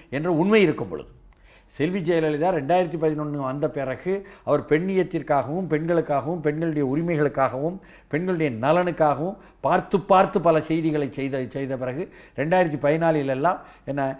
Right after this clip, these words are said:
எதிர்க்கட்சியில் இருக்கக்கூடிய குடும்பத்தைச் சேர்ந்தவர்கள் கூட பெண்கள்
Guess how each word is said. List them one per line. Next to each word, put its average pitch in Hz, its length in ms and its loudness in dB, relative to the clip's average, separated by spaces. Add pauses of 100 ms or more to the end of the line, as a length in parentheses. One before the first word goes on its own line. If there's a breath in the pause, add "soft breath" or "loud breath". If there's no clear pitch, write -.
(180 loud breath)
எதிர்க்கட்சியில் 185 800 0
இருக்கக்கூடிய 160 440 0
குடும்பத்தைச் 160 460 0
சேர்ந்தவர்கள் 135 520 0
கூட 185 120 6 (280 loud breath)
பெண்கள் 196 360 2